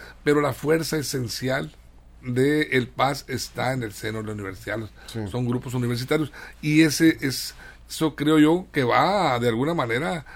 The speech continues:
Speaker 1: a polarizar. Ojalá que no tengamos unas, eh, eh, este, campañas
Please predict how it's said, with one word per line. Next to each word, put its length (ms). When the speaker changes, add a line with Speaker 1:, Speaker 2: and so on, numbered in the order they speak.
Speaker 1:
a 140
polarizar. 420
Ojalá 340
que 120
no 260
tengamos 540
unas, 680
eh, 40
eh, 320
este, 240
campañas 720